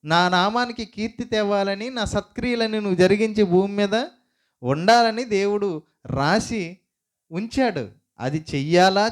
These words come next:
చెయ్యొద్దు అనేది ఎవరి చేతిలో ఉంది? మనం దాసులం కాదు. చూడు, కూలికి వెళ్ళాం అనుకోండి,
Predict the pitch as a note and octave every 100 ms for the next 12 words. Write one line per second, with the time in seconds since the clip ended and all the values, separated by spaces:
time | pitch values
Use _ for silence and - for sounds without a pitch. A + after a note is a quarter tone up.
0 | - G3+ G#3 G#3+ F#3+ A3 G#3+ F#3+ A3 G#3+
1 | A3+ A3 A3+ A3+ A3 A3 A3 A3+ _ _
2 | _ _ _ _ _ _ _ _ C3+ F3
3 | D3 C3+ E3+ - A#3 A3+ G#3+ G#3 G#3 F3+
4 | G#2+ _ _ _ _ F3+ F#3+ - A3 A#3
5 | A3 A3 G#3+ G#3 F#3+ F#3+ D#3 A#2+ G2